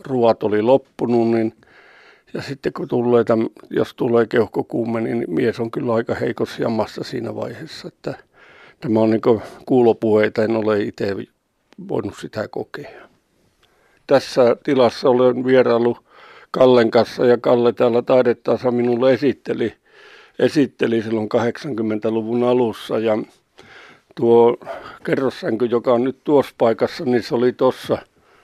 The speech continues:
hirttonarun, hirttonarun alapuolella ja tuossa noin. Ja, ja suurin piirtein tässä, missä me nyt seisomme, niin tässä oli teline ja tässä hän istui. Ja,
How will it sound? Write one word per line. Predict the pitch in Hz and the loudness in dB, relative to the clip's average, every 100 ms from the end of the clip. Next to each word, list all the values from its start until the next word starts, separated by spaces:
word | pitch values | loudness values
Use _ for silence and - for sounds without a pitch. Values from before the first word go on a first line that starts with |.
| _ _ _ _ | _ _ _ _
hirttonarun, | 139 127 - 127 120 110 113 113 - - | -6 -6 -4 0 0 0 -4 -6 -10 -8
hirttonarun | 151 113 - 127 120 120 120 | -8 -6 -2 0 2 2 0
alapuolella | 127 131 123 - 113 117 113 113 113 | 2 4 2 0 -2 0 -2 -2 -4
ja | 117 98 - - - _ _ - | -4 -6 -12 -20 -20 _ _ -12
tuossa | 135 - 135 | -12 -12 -6
noin. | 113 127 135 | 0 4 6
Ja, | 123 107 _ _ - _ _ _ _ - | 4 2 _ _ -20 _ _ _ _ -6
ja | |
suurin | 123 131 123 | 0 2 2
piirtein | 135 120 120 | 0 0 2
tässä, | 143 127 - | 2 0 0
missä | 117 123 - 170 | 0 0 -2 -4
me | 123 | -2
nyt | 123 120 - | 0 -2 0
seisomme, | 135 127 110 107 107 | 2 2 0 -2 -2
niin | 110 | -4
tässä | - 120 - 123 | 0 0 0 -2
oli | 110 110 | 0 -2
teline | - 139 139 131 123 123 - _ _ - | 0 0 2 2 2 0 -4 _ _ -2
ja | 110 - _ | -2 -2 _
tässä | 117 - 123 | -4 -2 -4
hän | 110 120 | -2 -2
istui. | 127 - - 117 - _ _ _ _ _ _ _ _ | -4 -8 -6 -6 -6 _ _ _ _ _ _ _ _
Ja, | 160 120 117 110 110 | 2 4 6 4 2